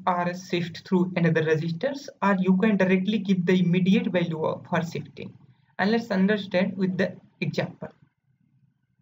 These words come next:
Here first operation is move operation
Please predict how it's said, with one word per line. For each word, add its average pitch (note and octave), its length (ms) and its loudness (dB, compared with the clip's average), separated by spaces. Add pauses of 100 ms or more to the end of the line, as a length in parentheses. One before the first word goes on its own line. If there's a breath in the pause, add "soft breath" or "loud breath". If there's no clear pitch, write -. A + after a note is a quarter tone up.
(580 loud breath)
Here C4 300 4
first C4 240 0
operation A3+ 460 2
is G#3+ 120 2
move F#3 240 2
operation F#3 600 0